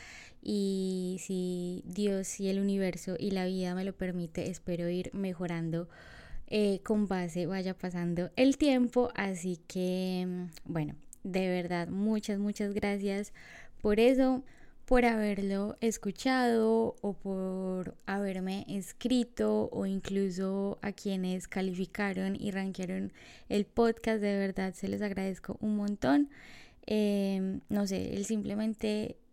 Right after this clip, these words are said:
hecho de que se hayan tomado el tiempo de escucharme es algo que me llega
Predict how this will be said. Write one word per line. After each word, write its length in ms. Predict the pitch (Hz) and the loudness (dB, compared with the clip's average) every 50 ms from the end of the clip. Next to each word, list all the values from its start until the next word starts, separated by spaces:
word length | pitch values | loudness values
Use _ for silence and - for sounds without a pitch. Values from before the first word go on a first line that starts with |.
| _ _ - _ _ _ | _ _ -20 _ _ _
hecho 520 | - 247 240 233 240 - - 214 214 220 - | 4 6 6 6 4 2 0 0 0 0 -2
de 260 | - - - 202 196 | -4 -4 -4 -4 -4
que 440 | - - - 196 196 196 190 196 185 | -6 -6 -6 -4 -2 -2 -2 -4 -4
se 140 | - - 202 | -4 -2 -2
hayan 260 | 196 190 190 190 190 | -2 -2 -4 -4 -4
tomado 560 | - 226 214 208 196 190 185 185 190 190 185 - - - - - - - - | -4 -2 -2 -2 0 0 -2 -2 -2 -4 -6 -10 -18 -20 -20 -20 -20 -12 -4
el 180 | - 214 220 208 | -2 -2 -2 0
tiempo 380 | - 214 202 196 185 - 190 | -2 -2 -2 -2 -4 -2 0
de 320 | 196 202 208 214 214 - - | 2 2 2 2 2 -2 -2
escucharme 920 | - 220 208 - - 214 196 - - 226 220 220 220 220 220 220 226 - - | -4 -4 -4 -4 -4 -6 -6 -2 -2 -2 0 0 0 0 0 0 -2 -2 -4
es 120 | - 202 190 | -6 -4 -2
algo 280 | 196 190 196 196 196 | -2 -2 -2 -4 -4
que 200 | 196 - 196 190 | -6 -6 -4 -4
me 200 | 185 185 185 185 | -2 -2 -2 -2
llega 480 | 170 180 180 175 - 175 175 175 180 175 | -2 -4 -6 -4 -6 -6 -6 -6 -8 -10